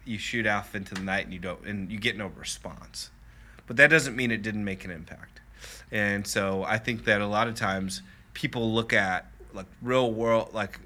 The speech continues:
um, they'll look at real world things that happen as a response to what they did, and that's how they'll validate if it was successful or not. Did I get affirmations from lots of people?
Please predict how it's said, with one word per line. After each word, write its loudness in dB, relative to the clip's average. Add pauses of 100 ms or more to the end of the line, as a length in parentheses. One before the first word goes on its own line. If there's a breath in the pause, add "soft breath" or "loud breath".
(100)
um, -8
they'll 0
look -2
at 2
real 0
world 2 (100)
things 2
that -6
happen -2 (380 loud breath)
as 4
a -2
response 2
to -4
what -4
they 0
did, -2 (200 loud breath)
and 0
that's 4
how 0
they'll -2
validate -2
if -10
it -10
was -6
successful -4
or -6
not. -16 (560 soft breath)
Did 10
I 10
get 6
affirmations 6
from -4
lots -4
of -12
people? -14